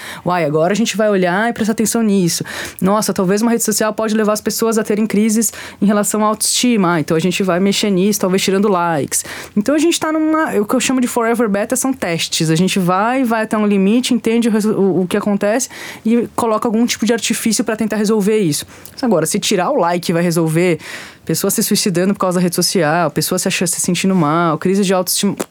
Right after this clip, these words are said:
não tenho a menor ideia, nem ele, esse é um teste. Então a grande questão é essa, né? Onde fica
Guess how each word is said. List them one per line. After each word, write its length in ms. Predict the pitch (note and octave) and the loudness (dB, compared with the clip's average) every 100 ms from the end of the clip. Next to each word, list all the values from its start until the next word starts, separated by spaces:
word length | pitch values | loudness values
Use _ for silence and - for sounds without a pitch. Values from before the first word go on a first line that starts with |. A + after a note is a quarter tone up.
| - | -8
não 60 | F#3 | -4
tenho 140 | F3 | 0
a 20 | |
menor 300 | F#3 F#3 D#3+ | 2 2 2
ideia, 340 | A3+ G3 D#3 F#3 | 2 2 2 2
nem 240 | G#3+ C4 | 2 2
ele, 220 | F#3 D#3 | 2 2
esse 180 | D#3+ - | 0 0
é 40 | |
um 80 | E3 | -2
teste. 580 | A#3 F3 C#3+ - - - - - - - - | 0 0 -2 -4 -6 -8 -8 -12 -10 -6 -2
Então 180 | G3+ A#3+ | 0 0
a 60 | |
grande 260 | A#3 B3 - | 2 0 0
questão 320 | B3+ B3+ C4 | -2 -2 0
é 140 | B3+ | 0
essa, 200 | F#3+ F3 | 0 0
né? 120 | F3+ F3+ | 0 2
Onde 200 | G3+ A3+ | 0 0
fica 560 | - G#3 A3 G3+ F#3 | -2 -4 0 0 2